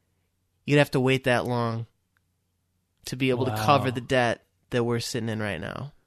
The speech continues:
Speaker 1: And it's not slowing down. You know, our government, our government has a spending problem and not a revenue problem. 'Cause if you
Speaker 2: Right.
Speaker 1: confiscated all the wealth,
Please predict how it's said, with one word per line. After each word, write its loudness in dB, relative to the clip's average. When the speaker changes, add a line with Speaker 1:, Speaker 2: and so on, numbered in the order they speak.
Speaker 1:
And -2
it's -8
not -4
slowing -6
down. -10
You 2
know, 8
our 6
government, 6
our 4
government 6
has 4
a -2
spending 0
problem -2
and -6
not -2
a -4
revenue -6
problem. -10
'Cause -6
if -8
you -4
Speaker 2:
Right. -10
Speaker 1:
confiscated 0
all 4
the 0
wealth, -4